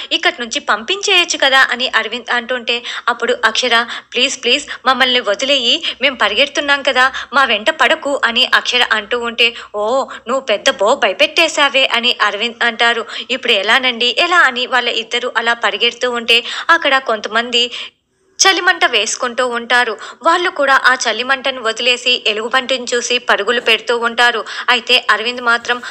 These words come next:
ఆ చలిమంటల్లో ఉన్న ఒక కర్రను తీసుకొని ఆ కర్రను చూపిస్తూ ఎలుగుబంటిని భయపెట్టేస్తాడు. దాంతో ఆ మంట కర్రను చూసిన ఎలుగుబంటి అక్కడి నుంచి పారిపోతుంది.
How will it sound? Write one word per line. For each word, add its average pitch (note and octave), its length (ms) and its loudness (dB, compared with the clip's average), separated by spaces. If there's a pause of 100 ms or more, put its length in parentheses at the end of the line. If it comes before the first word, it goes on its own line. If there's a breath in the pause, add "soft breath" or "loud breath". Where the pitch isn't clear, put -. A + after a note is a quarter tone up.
(160 loud breath)
ఆ D#4+ 60 10
చలిమంటల్లో B3 840 0
ఉన్న A#3+ 180 0 (120)
ఒక B3 180 0
కర్రను A#3 440 0
తీసుకొని A#3+ 520 2 (420 loud breath)
ఆ C#4+ 80 6
కర్రను C#4 500 0
చూపిస్తూ B3+ 500 -4
ఎలుగుబంటిని D#4 640 0
భయపెట్టేస్తాడు. A#3 920 0 (320 loud breath)
దాంతో A#3+ 320 2 (120)
ఆ A#3 100 4
మంట A3 460 -2
కర్రను B3+ 560 0
చూసిన A#3+ 400 0
ఎలుగుబంటి B3 640 0
అక్కడి D#4+ 300 0
నుంచి A#3+ 280 -2
పారిపోతుంది. A#3+ 800 -2